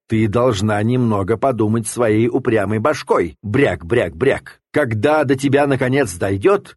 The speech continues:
бряк-бряк-бряк». Наконец Сандра не выдержала, остановилась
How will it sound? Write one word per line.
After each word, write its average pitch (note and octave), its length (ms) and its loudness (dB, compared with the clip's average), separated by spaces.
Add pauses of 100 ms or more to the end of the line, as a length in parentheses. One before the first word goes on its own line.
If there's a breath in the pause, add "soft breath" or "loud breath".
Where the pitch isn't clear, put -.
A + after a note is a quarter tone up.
(140)
бряк-бряк-бряк». G#2+ 1200 -2 (140)
Наконец G3+ 500 0
Сандра F3 500 0
не E3+ 180 0
выдержала, D#2+ 720 -6 (240)
остановилась B2 880 0